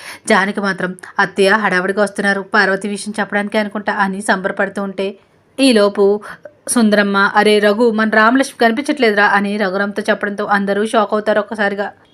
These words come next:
ఇక రఘురామ్ మాత్రం చాలా కోపంగా, "రామలక్ష్మి కనిపించకపోవడం ఏంటమ్మా, ఇల్లంతా వెతికారా?" అని అడగడంతో, "అన్నయ్య,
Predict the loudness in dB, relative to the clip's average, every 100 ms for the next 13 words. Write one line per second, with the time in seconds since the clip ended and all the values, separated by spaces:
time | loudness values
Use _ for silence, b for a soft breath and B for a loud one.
0 | _ 0 4 4 4 4 2 0 0 0
1 | 2 2 2 2 0 0 0 2 4 4
2 | 2 0 -2 0 0 0 -2 0 2 4
3 | 2 2 4 4 2 -2 -4 0 0 0
4 | 2 4 6 4 2 -4 -4 -10 B B
5 | 0 0 0 -4 -4 -4 0 2 0